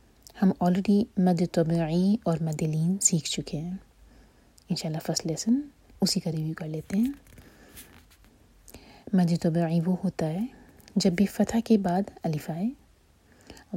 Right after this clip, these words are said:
ضمہ کے بعد واو آئے، یا پھر کسرہ کے بعد یا آئے، تو ہم دو حرکہ کھینچ کر اس لیٹر کو پڑھتے ہیں۔ مد لین وہ ہوتا ہے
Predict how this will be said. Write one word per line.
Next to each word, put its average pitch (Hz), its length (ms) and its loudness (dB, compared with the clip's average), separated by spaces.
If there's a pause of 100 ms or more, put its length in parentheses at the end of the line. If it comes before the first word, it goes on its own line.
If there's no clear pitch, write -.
ضمہ 208 240 8
کے 226 140 4
بعد 156 260 0
واو 156 260 -2
آئے، 165 200 -2 (1200)
یا 165 180 -6
پھر 214 180 -2
کسرہ 175 300 0
کے 165 140 -6
بعد 165 200 -4 (240)
یا 160 380 -2
آئے، 165 200 -6 (680)
تو 165 200 -4
ہم 214 80 4 (680)
دو 196 220 6
حرکہ 185 380 0
کھینچ - 360 4
کر 214 140 2 (720)
اس 196 160 -4
لیٹر 175 200 -4
کو 175 100 -10
پڑھتے - 360 -12
ہیں۔ 160 120 -12 (1300)
مد 170 180 0
لین 175 280 4
وہ 190 120 2
ہوتا 214 280 2
ہے 190 220 2